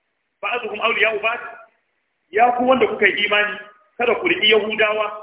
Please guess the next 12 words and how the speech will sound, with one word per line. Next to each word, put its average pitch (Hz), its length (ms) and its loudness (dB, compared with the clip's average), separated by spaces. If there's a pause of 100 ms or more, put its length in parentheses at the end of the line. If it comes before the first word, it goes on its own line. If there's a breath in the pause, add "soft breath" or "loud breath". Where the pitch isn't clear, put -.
(320)
da 175 80 -4
Nasara 220 580 -2 (400)
su 185 100 -20
zamanto 214 460 0
masoya 214 460 2 (380)
ko 214 120 -2
majibinta. 175 500 -4 (680)
Sashen 247 420 0 (100)
su 160 200 -10 (280)
majibinta 202 540 0
sashe 196 340 -4
ne." 135 120 -14